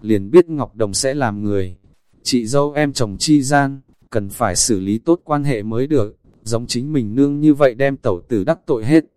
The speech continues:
còn nghênh ngang, nàng cũng không biết bà ngoại nếu là không còn nữa, nương sẽ thế nào. Nàng vỗ vỗ Ngọc Châu bả vai lấy kỳ an ủi.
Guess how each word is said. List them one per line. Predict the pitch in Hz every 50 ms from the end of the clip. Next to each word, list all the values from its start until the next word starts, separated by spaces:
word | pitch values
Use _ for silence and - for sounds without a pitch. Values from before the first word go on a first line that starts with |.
| _ _ _ _
còn | - 113 107 98 104 117
nghênh | 135 139 139
ngang, | 143 139 139 139 139 139 139 135 _ _ _ _ 123
nàng | 117 107 101 98 92
cũng | - 127 135
không | 131 - - 147 143
biết | 143 190 180 -
bà | 131 110 101
ngoại | 101 107 113 107 101
nếu | 101 107 110 120 139
là | 147 127 101
không | 98 - 147 143 127
còn | 123 117 107 104
nữa, | 113 127 143 147 151 160 160 156 151 _ _ _
nương | 131 127 139 143 143 135
sẽ | - - 139 131
thế | - 120 123
nào. | 139 139 127 113 98 92 95 104 104 _ _ _ _ _ _ _
Nàng | 123 113 107 101 98 98
vỗ | 98 120 135 143 139 131
vỗ | 135 143 147
Ngọc | 143 165 147 123 - _
Châu | - 151 147 139
bả | 131 117 95 92
vai | 113 143 143 135
lấy | 127 120 123 135
kỳ | _ 143 131 117
an | 117 127 139 143 139
ủi. | 131 123 110 95 87